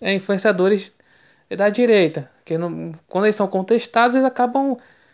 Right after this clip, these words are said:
vindo com o argumento de que estão sendo aí atacados por fanáticos po-, de políticos. É igual a exantosfera. Mas, mas a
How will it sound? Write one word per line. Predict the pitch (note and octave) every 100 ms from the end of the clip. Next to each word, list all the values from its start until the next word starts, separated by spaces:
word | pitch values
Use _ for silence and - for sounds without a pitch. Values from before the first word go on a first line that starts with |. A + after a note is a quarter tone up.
| _
vindo | - G3 G#3+
com | A3+
o |
argumento | A3+ B3 A3 G#3
de | -
que |
estão | A#3+ - A#3+ A#3+
sendo | A3+ A3 B3
aí | A#3+ G3 G3 A3+ A#3
atacados | G#3 G#3+ G#3+ G3 F#3 F#3+
por | -
fanáticos | A3 A#3 G3 F#3+ F#3+
po-, | - A3 -
de | F#3
políticos. | G3+ C4+ A3 - - - _ _ _ _ _ _ _ _ _ _ _ _ _ _ _ _ _ - _ _ _ - _ _ _ _ _
É | E3+
igual | F3 E3 E3+
a | F#3
exantosfera. | G3 G3 B3+ B3 A#3+ E3+ C#3 - - - - - _ _ - - _ - - - - - - -
Mas, | D3+ D3+ F3 G3+ - - G#3 - - - -
mas | D#3 D3
a | D#3+